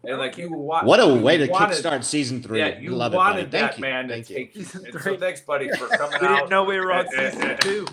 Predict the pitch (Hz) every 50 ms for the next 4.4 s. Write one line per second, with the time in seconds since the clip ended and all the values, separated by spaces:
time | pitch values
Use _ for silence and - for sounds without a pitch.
0 | 135 156 160 160 156 - - - 160 147 143 - - - - - - - _ -
1 | - - - 143 - - - - - - - - - - - - - - - -
2 | - - - - _ _ _ - - - - - - 185 190 403 440 - - 330
3 | 285 254 - - 175 170 220 277 277 277 - - 214 202 202 190 185 160 - -
4 | 185 196 175 170 165 170 160